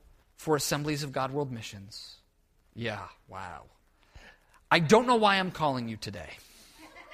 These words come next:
But I just could not shake it and felt led that I had to reach out to you and tell you about an opportunity we have in Spain." All right, sir. I mean, God, <laughs>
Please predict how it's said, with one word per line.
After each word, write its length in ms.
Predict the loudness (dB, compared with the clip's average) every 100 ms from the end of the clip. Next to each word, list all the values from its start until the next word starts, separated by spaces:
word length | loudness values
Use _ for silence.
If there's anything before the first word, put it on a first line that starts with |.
| -16 -16 -14 -14 -12 -10 -10 -10 -12 -12 -14 -18 -20 -20 -20 2
But 160 | 6 8
I 180 | 8 6
just 600 | 4 6 6 4 0 -6 -18 -12
could 300 | 0 2 4
not 300 | 4 2 0
shake 400 | -4 0 0 -2
it 120 | -8 -6
and 180 | -8 -4
felt 300 | 2 2 4
led 320 | 2 2 0
that 100 | -4
I 80 | -4
had 360 | -2 -2 0
to 40 | -2
reach 280 | -4 0
out 200 | 0 0 -4
to 140 | -6
you 340 | -6 -8 -12 -18 _ _ _ _ _
and 180 | -2 0
tell 200 | 2 2
you 100 | 2
about 200 | 2 0
an 100 | -2
opportunity 600 | -4 -6 -8 -8 -8 -8
we 140 | -10
have 200 | -10 -10
in 100 | -12
Spain." 380 | -10 -12 -12 -20 -20 _ _ 6
All 340 | 10 10 10
right, 240 | 8 8 6
sir. 300 | 4 4 2 -8 -20 _ -20 -4 4
I 60 |
mean, 240 | 4 4 6
God, 300 | 8 8 6 2 -18 -20 _ -2
<laughs> 360 | -2 -2 -6